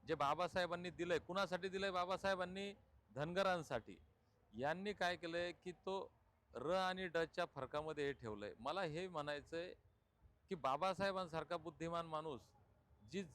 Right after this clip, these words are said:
जमात, जी जात या भूतलावर अस्तित्वात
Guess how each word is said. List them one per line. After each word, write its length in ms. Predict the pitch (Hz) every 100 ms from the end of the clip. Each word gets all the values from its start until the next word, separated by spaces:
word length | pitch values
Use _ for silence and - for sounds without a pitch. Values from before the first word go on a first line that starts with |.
| -
जमात, 340 | 135 156 190 156 - 110
जी 100 | 131
जात 360 | 156 120 147 165 - - _ - - - - - - - 113
या 280 | 165 202
भूतलावर 640 | 196 139 151 165 175 180 185
अस्तित्वात 760 | 165 143 - _ 175 - 180